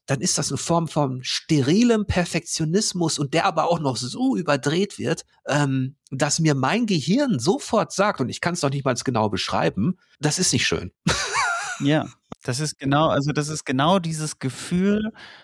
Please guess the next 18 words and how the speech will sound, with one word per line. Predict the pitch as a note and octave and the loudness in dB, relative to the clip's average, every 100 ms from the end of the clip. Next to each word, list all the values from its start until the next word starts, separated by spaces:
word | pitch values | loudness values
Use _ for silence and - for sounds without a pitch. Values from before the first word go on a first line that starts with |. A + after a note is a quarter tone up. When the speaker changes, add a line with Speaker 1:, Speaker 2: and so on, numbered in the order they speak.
| _ - | _ -6
Speaker 2:
was | C#3 C3+ | -4 0
ja | D#3+ E2+ | 2 2
auch | C#3+ | 0
bei | C#3+ | 0
diesen | C3+ C3 C#3 | 0 0 0
K-I-generierten | C3+ C#3 C#3+ C3+ C3 B2+ | 0 0 0 0 -2 -4
Bildern | B2+ D3+ E3+ | 0 2 2
sich | D#3 D3+ - | 0 -2 -4
oft | C3+ | -2
einstellt, | - C3+ C#3 - C3 - | -2 -2 -2 0 0 0
selbst | C3 C3 | -2 2
wenn | C#3+ | 0
die | C3+ | 2
keine | C#3 D3 C#3+ | 2 2 2
f-, | - | 0
offensichtlichen | C3 C3 C3+ - B2 B2 | -4 0 -2 0 -4 -4
Fehler | - D3+ C#3 | -2 2 2
haben, | C#3 C3 | 2 0